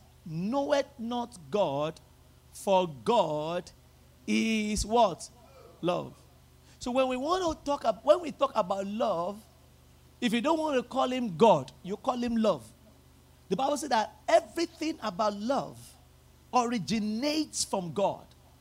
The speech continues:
God is the taproot of love. God is the best description of love. So he that loveth not, knoweth not God,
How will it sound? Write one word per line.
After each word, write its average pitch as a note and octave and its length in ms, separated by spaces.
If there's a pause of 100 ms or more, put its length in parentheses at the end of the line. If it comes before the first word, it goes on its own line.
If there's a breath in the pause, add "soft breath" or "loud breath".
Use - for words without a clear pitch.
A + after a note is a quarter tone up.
(440 soft breath)
God E4 340
is C4 160
the A#3 120
taproot D4 720
of F#3 160
love. F#3+ 260 (680 loud breath)
God E4+ 300
is B3+ 140
the A#3 120
best G3+ 480
description A#3 520
of E3 140
love. E3 280 (500 loud breath)
So C4+ 160 (120)
he F#4 280
that B3 260 (120)
loveth D4+ 520
not, C4+ 440 (120)
knoweth C#4 460
not B3 320
God, F3+ 380